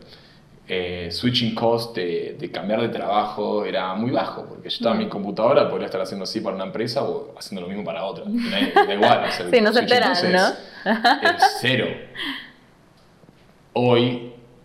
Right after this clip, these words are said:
Speaker 1: a raíz de eso, por lo menos creo yo,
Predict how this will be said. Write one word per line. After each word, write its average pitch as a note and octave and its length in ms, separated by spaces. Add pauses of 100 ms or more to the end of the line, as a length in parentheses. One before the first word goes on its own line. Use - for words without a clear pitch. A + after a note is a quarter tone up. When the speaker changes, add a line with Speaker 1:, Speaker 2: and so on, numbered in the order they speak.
(600)
Speaker 1:
a G2 100
raíz G2 240
de A2+ 160
eso, G#2 240 (420)
por D#2 100
lo F#2 60
menos - 480
creo F#2 220
yo, G#2 440